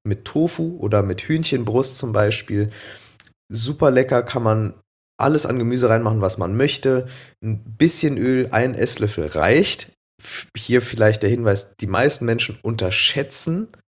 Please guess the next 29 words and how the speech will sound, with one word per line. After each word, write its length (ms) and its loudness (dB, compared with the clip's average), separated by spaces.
die 80 -4
Kalorienbombe 1200 2
Salatdressing. 840 0
Wenn 60 -4
man 160 2
einfach 260 0
das 380 -4
Öl, 420 2
die 220 -8
Ölflasche 540 0
so 260 0
<laughs> 240 -4
über, 380 2
über 220 2
dem, 280 4
über 220 2
der 140 4
Salatschüssel 720 0
so 120 -2
schwenkt, 520 0
kommt 300 -2
da 120 4
deutlich 840 4
mehr 260 4
Öl 160 6
raus, 300 4
als 240 -2
man 160 -4
denkt. 260 -10